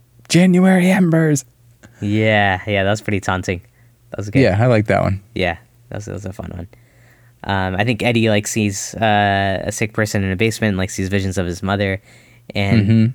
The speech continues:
Speaker 2: Bill, what, what happens to Bill? Oh, he's, he's in the sewer, right? He, like, he's getting that book from the sewer, or the boat out of the sewer.
Speaker 1: Yeah, yeah, and he c-, comes across a kid and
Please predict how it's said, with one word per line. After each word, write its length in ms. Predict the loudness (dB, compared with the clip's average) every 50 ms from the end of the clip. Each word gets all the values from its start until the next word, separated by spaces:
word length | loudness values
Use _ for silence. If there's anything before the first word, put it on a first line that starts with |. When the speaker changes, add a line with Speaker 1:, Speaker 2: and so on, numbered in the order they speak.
| -6 _ -4
Speaker 2:
Bill, 560 | -2 0 0 0 0 0 0 -2 -2 -6 -8 _
what, 220 | -4 -4 -2 -2 -2
what 100 | -4 -6
happens 340 | -6 -6 -6 -10 -10 -10 -6
to 120 | -6 -6
Bill? 220 | -6 -2 -2 -2 2
Oh, 140 | 2 2 2
he's, 240 | 2 2 0 -2 -2
he's 200 | -2 -2 0 2
in 120 | 2 2
the 60 | 0 0
sewer, 320 | 0 0 0 0 0 0
right? 300 | 2 2 2 2 0 -4 -12 -20 -20 -20 _ _ _ _ _ _
He, 120 | -4 -4
like, 220 | -2 -2 -4 -4
he's 180 | -4 -4 -2 -2
getting 200 | 0 0 0 0
that 180 | 0 -2 -2 -2
book 160 | -4 -4 -4
from 180 | -4 -6 -4
the 60 | -4 -4
sewer, 320 | -4 -4 -4 -4 -4 -4 -4
or 160 | -2 -2 0
the 80 | 0 0
boat 280 | 0 0 0 0 -2 -4 -4
out 120 | -4 -2
of 80 | -2 -4
the 60 | -6
sewer. 300 | -8 -6 -4 -4 -4 -6 _ _ _ _ _ _ _ _ _ _ _ _ _ -20 -20 -20 -20 -20 -20 _ _ _ _ _ _ _
Speaker 1:
Yeah, 540 | 0 4 6 6 6 6 4 4 0 -2 -6 -2
yeah, 200 | 0 2 4 4
and 80 | 4 4
he 60 | 2 0
c-, 180 | 0 -2 -4
comes 280 | -2 0 0 0 2 0
across 340 | 0 0 2 0 0 0 -4
a 40 |
kid 420 | -6 -2 0 2 2 4 2 2 2
and 200 | 0 0 0